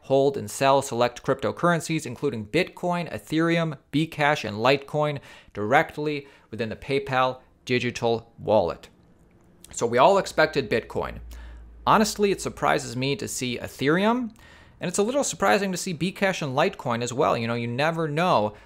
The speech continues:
what these other entities are going to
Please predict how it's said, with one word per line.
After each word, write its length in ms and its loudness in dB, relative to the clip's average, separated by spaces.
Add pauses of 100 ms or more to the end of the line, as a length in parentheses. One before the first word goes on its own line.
(160)
what 480 0
these 460 -2 (120)
other 280 2
entities 720 -6
are 160 -4
going 380 -6 (300)
to 440 -4